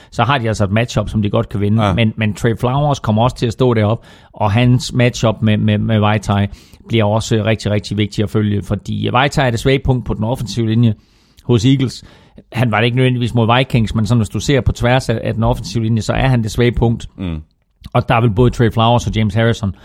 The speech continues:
Speaker 1: altså, øh, forsøge at få lagt pres på ham og forsøge at komme ind til Nick Foles
Speaker 2: Mm.
Speaker 1: den vej.
Speaker 2: Mærkeligt at skulle se, øh, altså, det, det er stadigvæk mærkeligt, at, øh, at Harrison ikke spiller i Steelers-uniform. Øh,
Speaker 1: Præcis.
Speaker 2: hvis jeg lukker øjnene og
Speaker 1: Ja.
Speaker 2: ser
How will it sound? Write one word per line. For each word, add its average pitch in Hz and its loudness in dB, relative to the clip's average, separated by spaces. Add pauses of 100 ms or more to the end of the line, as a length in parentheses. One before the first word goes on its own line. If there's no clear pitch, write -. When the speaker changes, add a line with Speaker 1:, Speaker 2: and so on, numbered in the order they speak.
(280)
Speaker 1:
altså, 107 0
øh, 104 -4
forsøge 110 0
at 104 -4
få 110 0
lagt 101 -2
pres 110 -2
på 104 -2
ham 107 2
og - -6
forsøge 101 0
at 101 -2
komme 107 2
ind 113 0 (100)
til 117 0
Nick 110 0
Foles 104 -2
Speaker 2:
Mm. 110 0
Speaker 1:
den 104 0
vej. 98 -8 (520)
Speaker 2:
Mærkeligt 104 0
at 87 -4
skulle 92 -8
se, 110 -2
øh, 87 -2
altså, 85 -4
det, 78 -12
det 95 -6
er 123 4
stadigvæk 123 0
mærkeligt, 98 -2
at, 80 -8
øh, 80 -2
at 85 -8
Harrison 92 -2
ikke 87 -8
spiller 87 -4
i 82 -2
Steelers-uniform. 87 -6
Øh, 76 -6
Speaker 1:
Præcis. 101 -4
Speaker 2:
hvis 90 -4
jeg 110 2
lukker 107 4
øjnene 101 2
og 113 0
Speaker 1:
Ja. 113 2
Speaker 2:
ser 104 -2